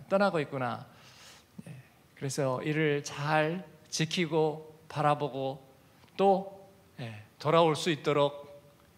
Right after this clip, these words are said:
그 자리가 다시 미성숙의 어린아이의 자리로 돌아가는 것이 아니라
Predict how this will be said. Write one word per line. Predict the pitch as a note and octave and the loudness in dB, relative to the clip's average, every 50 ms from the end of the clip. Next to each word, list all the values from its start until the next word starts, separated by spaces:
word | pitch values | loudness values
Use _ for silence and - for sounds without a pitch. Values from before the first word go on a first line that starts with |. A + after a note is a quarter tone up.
| _ _ _ _ _ _ _ C#3 A#2+ A2+ - - - _ _ _ _ _ _ _ _ _ - | _ _ _ _ _ _ _ -18 -18 -18 -18 -20 -20 _ _ _ _ _ _ _ _ _ -8
그 | - E3+ | -8 -6
자리가 | - D3+ D#3 E3 D#3 E3 D#3+ | -4 -2 -2 2 2 2 0
다시 | - - F3 D#3+ - - F#3 E3+ C#3+ C#3+ - - - - - - - - - - | 0 -2 -4 -4 -2 -2 -2 -2 -4 -6 -10 -16 -20 -20 -20 -20 -20 -20 -18 -4
미성숙의 | D3+ E3 F#3 - G#3+ G#3 G3 - - F#3 D3+ F3 E3 D#3 - | 0 0 2 4 4 2 2 0 -2 -2 0 0 0 2 2
어린아이의 | D3+ D#3 D#3+ F3+ A3 A#3 A#3+ G#3 G3 F#3+ F#3 F3+ F3 E3+ D#3+ - - | 4 4 6 6 6 6 6 4 4 4 4 4 4 2 2 0 -2
자리로 | - - D#3 D3+ E3 D3+ D#3 D3+ | -6 -6 -4 -2 -2 -2 -2 -2
돌아가는 | - C#3+ C#3+ C#3 C3+ C#3 C#3 C3+ | 0 0 0 0 0 0 -2 -2
것이 | C3 C3 - - | -4 -4 -4 -4
아니라 | C3+ B2+ C3+ C3+ D3 E3+ G3 | -6 -6 -4 -4 -4 -4 -4